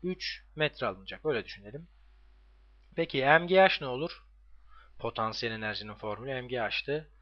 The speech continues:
Zemine göre yükseklik H, zemine göre potansiyel enerji M G H. Öyle düşünün. Kütle kaç? On. Yerçekimi ivmesi G on çarpı H nedir?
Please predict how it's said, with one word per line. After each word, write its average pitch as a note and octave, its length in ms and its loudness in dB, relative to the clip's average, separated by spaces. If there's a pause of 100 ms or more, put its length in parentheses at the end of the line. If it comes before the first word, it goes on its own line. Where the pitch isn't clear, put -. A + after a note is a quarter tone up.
(920)
Zemine C#3+ 460 6
göre F3 240 8
yükseklik C3 600 -2
H, E3 460 10
zemine D#3 420 6
göre D#3 220 4
potansiyel C#3 580 0
enerji B2 360 -2
M D3+ 160 2
G B2+ 120 -2
H. G#2+ 200 -4
Öyle B2 200 -2
düşünün. E3+ 380 -6 (540)
Kütle E3+ 420 4
kaç? - 420 8
On. C#3+ 240 2 (400)
Yerçekimi F3 560 6
ivmesi E3 320 -2
G D3 340 6
on E3 540 0
çarpı - 460 6
H E3+ 420 8
nedir? E3 440 0